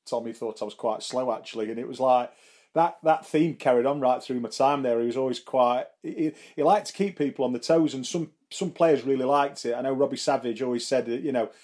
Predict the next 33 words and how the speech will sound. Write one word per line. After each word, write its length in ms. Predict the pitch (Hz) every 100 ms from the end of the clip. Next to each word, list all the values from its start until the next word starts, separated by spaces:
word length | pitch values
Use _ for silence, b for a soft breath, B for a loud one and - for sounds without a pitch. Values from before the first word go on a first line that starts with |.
| b b
if 80 | -
the 80 | 127
gaffer 400 | 110 143 135 135
really 300 | 127 135 127
dug 160 | 131 123
him 120 | 123
out, 280 | 123 117 120
it, 140 | 131
it 160 | 143 143
spurred 340 | - 147 139
him 140 | 131 127
on, 160 | 135
and 80 | 123
Ian 180 | 135 139
Marshall 380 | 139 135 - 123
was 140 | 113
the 60 | 113
same, 300 | - 139 127
and 140 | 113 b b b
it 180 | 139 147
did 180 | 165 135
the 100 | 139
op-, 220 | 160 - -
opposite 440 | 147 - 135 123
for 100 | -
me. 120 | 123 117
And 80 | 143
over 180 | 139
time, 460 | 131 - 139 139 117
it 80 | 123
really 380 | 135 143 135 120
sort 240 | - 135
of 220 | 123 120